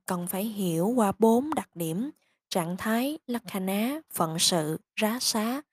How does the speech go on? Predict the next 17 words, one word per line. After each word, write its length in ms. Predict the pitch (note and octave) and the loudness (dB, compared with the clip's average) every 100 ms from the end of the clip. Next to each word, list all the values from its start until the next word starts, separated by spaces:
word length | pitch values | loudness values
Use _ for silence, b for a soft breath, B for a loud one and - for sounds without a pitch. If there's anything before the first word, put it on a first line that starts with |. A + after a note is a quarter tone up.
| _ _ _ | _ _ _
sự 360 | - - F#3+ F#3 | 2 4 6 4
hiện 320 | F#3+ F#3+ F3 | 2 0 -2
khởi 340 | - F3 E3 A#3 | -2 -4 -2 -2
hay 180 | A#3 G3+ | -2 -2
thành 260 | F3+ D#3 | -4 -4
tựu, 360 | E3+ D#3 D#3+ F3+ _ _ _ _ _ _ _ _ _ _ _ | -2 0 0 -2 _ _ _ _ _ _ _ _ _ _ _
Pachupatthana 1400 | A#3 B3 _ - C4 - _ A3+ - - G#3 F#3+ G#3 B3 E4 - _ _ _ _ | 2 2 _ 4 4 4 _ 0 0 -4 -4 -2 -2 -2 -6 -12 _ _ _ _
và 100 | G3 | 0
nhân 280 | F#3 G3 G3+ G3 | 4 2 2 -2
cần 180 | E3 E3+ | -2 -2
thiết, 260 | B3 C#4 - _ _ _ _ _ _ _ _ _ _ _ _ _ _ _ - | 2 2 0 _ _ _ _ _ _ _ _ _ _ _ _ _ _ _ 0
Padatthana. 960 | G3+ G3+ G3+ G3+ G3 - G#3 F#3 G3 B3 _ _ _ _ _ _ _ _ _ _ | 2 4 0 0 -4 -8 -6 -4 -6 -8 _ _ _ _ _ _ _ _ _ _
Sớ 180 | - C#4 | 4 8
giải 400 | C#4+ A3 F3+ G#3+ | 8 8 4 2
Bộ 180 | A#3 F3 | 4 4
Hạnh 260 | F#3 E3 F3+ | 4 -2 -2
Tạng 340 | F3 E3 F3+ | -2 -2 -6